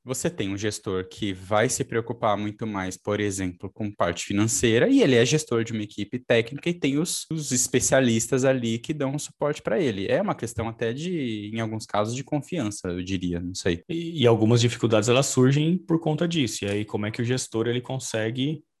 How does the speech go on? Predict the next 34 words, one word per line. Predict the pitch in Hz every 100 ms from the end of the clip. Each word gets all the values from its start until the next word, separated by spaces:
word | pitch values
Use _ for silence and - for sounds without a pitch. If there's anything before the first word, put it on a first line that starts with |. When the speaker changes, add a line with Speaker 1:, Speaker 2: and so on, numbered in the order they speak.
| _ -
Speaker 2:
se | -
organizar | 107 104 107 104 95 95 120
ou | 131
se | - 113
movimentar, | 107 113 113 107 107 104 90 98 139 185 _ _ _ _
ou | - 127 135
pra | 131 127 _ _ _ _ -
adquirir | 104 107 110 101 98
conhecimento, | 104 101 - 104 101 110 135 156
ou | 135
pra | 135
lidar | 131 147 117 120
com | -
a | 110
situação | 110 107 98 - 98 98
de | 110
fato | - 95 98 113 - 131
e | 135
sair | 135 - 131 117
de | 123
um, | 120 120 120 110
de | 104
um | 104
problema | - 110 90 92 113 104 92
ou | 90 92 95
de | 95 95
um |
conflito | 95 95 - 92 107 110 - -
dentro | 92 87 -
da | 87
equipe, | 87 - 92 107 98 -
enfim. | 101 - 92 -
Speaker 1:
Agora, | - 151 175 185 190 175
Diogo, | 160 180 139 127